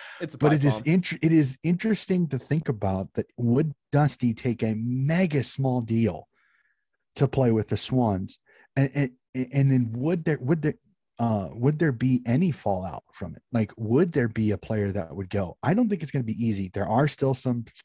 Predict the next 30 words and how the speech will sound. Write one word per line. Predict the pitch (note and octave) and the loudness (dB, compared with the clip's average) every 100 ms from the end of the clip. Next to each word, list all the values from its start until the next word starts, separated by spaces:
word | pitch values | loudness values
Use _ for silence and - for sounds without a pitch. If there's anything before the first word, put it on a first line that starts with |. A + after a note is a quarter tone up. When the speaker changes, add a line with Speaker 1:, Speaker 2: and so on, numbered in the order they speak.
| _ | _
Speaker 2:
free | - C#3 B2+ | -8 0 4
agents | A2+ A2 A2+ | 4 2 -4
that | - F#2 | -6 -4
need | G2+ G#2 | -6 -4
to | |
be | A#2+ | -4
signed. | B2 A2+ G2+ G2 A2 | -2 0 0 0 -4
Speaker 1:
Mm-hmm. | A2 - - - - - _ _ _ _ _ _ | -10 -16 -20 -20 -20 -20 _ _ _ _ _ _
Speaker 2:
And | B2+ A#2+ A#2 | 2 4 2
the | A2 | 2
biggest | C3 D#3 C3 | 2 2 0
question | - A2 - A2 | -2 -2 0 2
is, | A2 G#2 | 2 0
does | A2+ A2+ A2+ | 0 2 2
Lance | A2+ A2+ A#2+ - | 4 4 4 0
re-sign? | G#2+ G2 - D3 C3+ - _ | -2 -2 0 0 -2 -8 _
If | A#2+ A2 | -6 -2
Lance | D#3 A3+ - | 2 2 0
doesn't, | C#3+ D#3 D3 | 2 2 2
like, | C3+ B2 - | 0 -2 -2
here, | D3+ C#3+ - _ _ | -2 -2 -8 _ _
and | A#2+ A2+ | -2 0
here's, | A2+ E3 E3 C3 | 2 2 2 0
here's | D3+ E3 | 0 2
the | C3+ B2+ | 2 0
other, | B2+ A#2 A2 - | 2 2 0 -2
uh, | A2+ G2+ - _ _ _ _ _ - - _ _ - _ | -2 -2 -6 _ _ _ _ _ -20 -20 _ _ -20 _
option | A2+ A2 A2+ - A2 G2 | 0 0 0 -2 -4 -2
I've | G2 | -4
heard. | - F#2+ F2 | -2 -4 -6